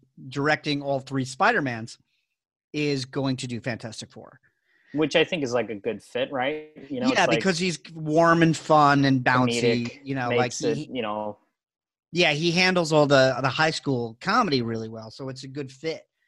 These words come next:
Speaker 1: for Fantastic Four. And also, it's easy to forget 'cause they mentioned Spider-Man three in passing. Those are still Sony movies. Like, Marvel is working with them,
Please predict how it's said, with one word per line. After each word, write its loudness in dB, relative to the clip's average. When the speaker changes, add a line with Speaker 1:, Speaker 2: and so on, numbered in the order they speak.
Speaker 1:
for -6
Fantastic -6
Four. -10
And 0
also, 0
it's -8
easy -4
to -2
forget -2
'cause -2
they 0
mentioned -2
Spider-Man -2
three -6
in -4
passing. -4
Those -4
are -4
still -6
Sony -4
movies. -8
Like, -6
Marvel 4
is 2
working -2
with -6
them, -14